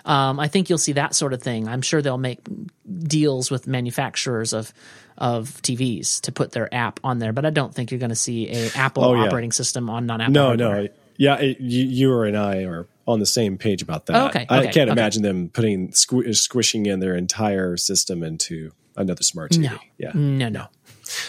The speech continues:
Speaker 2: Unless
Speaker 1: Never
Speaker 2: they wanted to
Speaker 1: happen.
Speaker 2: just make a T V, which, you know, getting to
Speaker 1: I
Speaker 2: one
Speaker 1: would
Speaker 2: of
Speaker 1: also,
Speaker 2: the predictions we had later,
Speaker 1: I would also,
Speaker 2: we were saying they
Speaker 1: yeah.
Speaker 2: would make a,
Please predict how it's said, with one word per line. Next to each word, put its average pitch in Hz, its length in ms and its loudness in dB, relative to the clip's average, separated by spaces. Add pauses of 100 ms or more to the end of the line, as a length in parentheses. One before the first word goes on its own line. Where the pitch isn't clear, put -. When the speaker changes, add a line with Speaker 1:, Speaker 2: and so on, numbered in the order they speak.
Speaker 2:
Unless 131 260 8
Speaker 1:
Never 175 120 8
Speaker 2:
they - 60 4
wanted 202 160 6
to 180 60 4
Speaker 1:
happen. 165 60 4
Speaker 2:
just 156 240 4
make 127 280 4
a 113 60 0
T 139 200 4
V, 110 420 2 (120)
which, - 500 2 (720)
you 123 180 4
know, 113 220 2 (180)
getting 143 240 6
to 143 60 2
Speaker 1:
I 160 160 6
Speaker 2:
one 170 80 6
Speaker 1:
would 170 80 6
Speaker 2:
of 160 60 6
Speaker 1:
also, 156 180 2
Speaker 2:
the - 60 4
predictions 110 720 0
we 117 100 4
had 95 180 0
later, 147 280 2
Speaker 1:
I - 40 4
would 117 80 4
also, 98 220 0
Speaker 2:
we 117 60 2
were 110 80 2
saying 101 320 0
they 110 80 2
Speaker 1:
yeah. 104 140 2
Speaker 2:
would 90 80 -6
make 98 140 -2
a, 90 140 -4